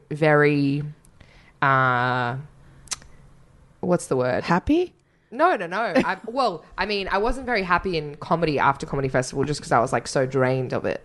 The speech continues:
Speaker 2: Sure.
Speaker 1: all. What a world we live in. Um, but I wasn't in the mood to write. I haven't
Speaker 2: Yeah.
Speaker 1: been writing very much.
Speaker 2: Sure.
Speaker 1: Obviously, I have a new show and I've written in, in enough to have a new show.
Speaker 2: I was gonna say, you, like, maybe a few months ago you started writing again?
Speaker 1: Yeah,
Speaker 2: And
Speaker 1: yeah.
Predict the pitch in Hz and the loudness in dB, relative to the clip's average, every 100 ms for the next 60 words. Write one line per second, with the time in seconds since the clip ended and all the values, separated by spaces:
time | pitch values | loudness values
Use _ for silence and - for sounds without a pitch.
0 | - - 113 95 82 - - - - - | -4 2 2 2 -4 -10 -20 -20 -20 -20
1 | - - 156 156 156 147 147 143 135 127 | -20 -2 4 6 4 2 0 -2 -2 -2
2 | 110 156 151 - - 160 143 131 117 - | -6 -10 -16 -4 2 4 4 -2 -10 -18
3 | _ _ _ _ _ - 170 151 156 156 | _ _ _ _ _ 2 4 4 0 -2
4 | 170 175 175 185 - _ - 165 160 160 | -2 -2 -2 -8 -12 _ -4 0 2 4
5 | 156 151 - - 135 131 104 - - - | 4 2 -2 -8 -2 -2 -2 -6 -18 -20
6 | _ 165 196 113 143 175 170 160 151 135 | _ -6 -4 -4 0 2 2 0 -6 -8
7 | 131 104 - - - - - - _ - | -6 -10 -12 -16 -4 -2 -2 -10 _ -20
8 | _ _ _ - 214 226 226 202 185 180 | _ _ _ -6 -4 -2 0 0 0 -2
9 | 156 - 151 151 151 156 165 156 151 - | -4 2 2 2 0 0 0 -2 -6 -4
10 | 151 147 - 151 143 143 - 160 143 - | -6 -6 -4 2 2 2 -2 -2 -2 -4
11 | 156 143 135 - 147 - 214 220 220 208 | -6 -6 -10 -6 -4 2 0 0 -2 -2
12 | 180 185 - 208 202 - - 233 233 233 | -2 -6 0 2 2 -4 -2 0 2 2
13 | 214 - 208 196 - 202 196 233 262 285 | -2 0 2 2 2 -2 -2 -2 0 2
14 | 277 240 247 254 254 269 269 269 311 208 | 2 2 2 0 -2 -2 -4 -2 2 2
15 | 147 254 - 139 170 | 2 -4 -6 -2 0